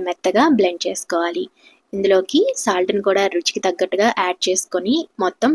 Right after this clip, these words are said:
బ్లెండ్ చేసుకోండి. మనం టమాటాలు ఉడికించేటప్పుడు కొంచెం సాల్ట్ యాడ్ చేసాం కదా, ఇప్పుడు దానికి తగ్గట్టుగా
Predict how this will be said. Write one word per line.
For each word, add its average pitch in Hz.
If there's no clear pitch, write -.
బ్లెండ్ 180
చేసుకోండి. 170
మనం 208
టమాటాలు 208
ఉడికించేటప్పుడు 202
కొంచెం 202
సాల్ట్ 190
యాడ్ 185
చేసాం 185
కదా, 202
ఇప్పుడు 180
దానికి 185
తగ్గట్టుగా 285